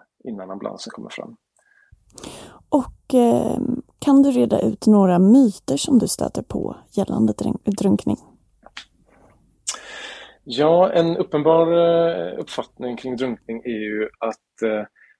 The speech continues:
Speaker 1: det ser ut på ett visst sätt. Att det är en person som ropar på hjälp och viftar högt med armarna i luften och sådär. Och så kan det ju vara om det är någon som ligger i en isvak eller, eh,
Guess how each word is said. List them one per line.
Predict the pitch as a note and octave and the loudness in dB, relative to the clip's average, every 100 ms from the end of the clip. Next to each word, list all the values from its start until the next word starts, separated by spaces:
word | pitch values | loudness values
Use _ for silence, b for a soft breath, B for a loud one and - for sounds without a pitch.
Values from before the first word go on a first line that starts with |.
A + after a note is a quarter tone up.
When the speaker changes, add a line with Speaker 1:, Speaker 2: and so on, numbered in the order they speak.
| - | -12
Speaker 1:
det | |
ser | B2+ - A#2+ | -6 -2 2
ut | C3+ D3 - | 2 0 -4
på | D#3 | -8
ett | A2+ | -6
visst | A2+ - - | -8 -10 -12
sätt. | - - _ G#2 | -16 -16 _ -18
Att | - | -8
det | |
är | A#2 | -6
en | |
person | A2+ A#2 G#2 | -4 -6 -6
som | A2+ G#2+ G#2+ | -6 -6 -6
ropar | A2+ A2+ C3 A2 _ A#2 | -4 2 2 0 _ -10
på | B2+ | -6
hjälp | G#2+ A2 A2+ G2+ A#2+ | -4 -2 -2 -4 -8
och | A#2 | -8
viftar | A#2 - - A2+ A2 | -10 -12 -6 -2 0
högt | G#2+ - | -2 -6
med | A2+ | -6
armarna | A#2+ A2+ A2 A2 | -4 -4 -6 -4
i | A2 | -4
luften | A2+ - C3+ | -6 -8 -6
och | C3+ | -6
sådär. | - - - b b b b | -4 -6 -8 b b b b
Och | - | -8
så | - - - | -8 -6 -2
kan | D#3+ B2+ C3 | 0 0 0
det | |
ju | F3+ G3 | 2 2
vara | D#3 G2 G#2 G#2+ | 2 0 2 0
om | A2+ G#2+ - | -2 -4 -8
det | - | -6
är | |
någon | A#2 | -4
som | G#2+ | -2
ligger | A2+ G#2 | -4 -2
i | |
en | A2 A2 | -4 -4
isvak | - - G#2 G2+ G2+ _ - | -6 -10 -8 -8 -8 _ -8
eller, | G#2+ G#2+ G2 b b b b _ - | -4 -4 -6 b b b b _ -16
eh, | G#2+ G#2 G2+ | -14 -12 -14